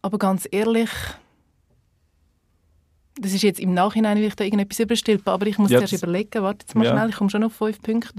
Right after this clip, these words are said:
Speaker 2: Das ist gut.
Speaker 1: Ich glaube, wir sind sehr authentisch, wir sind sehr lebensnah und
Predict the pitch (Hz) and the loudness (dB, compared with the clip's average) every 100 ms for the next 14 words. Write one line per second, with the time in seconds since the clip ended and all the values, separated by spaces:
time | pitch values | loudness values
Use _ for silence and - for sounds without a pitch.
0 | - - - - 135 - _ _ _ _ | -14 -14 -10 -10 -10 -14 _ _ _ _
1 | _ - - 233 220 214 202 - 196 190 | _ -6 2 6 6 4 0 2 0 0
2 | - _ - 160 - 165 202 196 269 381 | -6 _ -6 -6 -4 -2 -2 -4 -8 -6
3 | - - 208 196 196 196 190 175 - 165 | -6 -4 -2 0 0 0 0 -2 -4 -2
4 | 175 247 247 240 233 247 262 - - - | 0 2 2 2 2 2 0 -6 -16 -20
5 | _ _ _ _ _ _ _ 202 214 220 | _ _ _ _ _ _ _ 2 2 2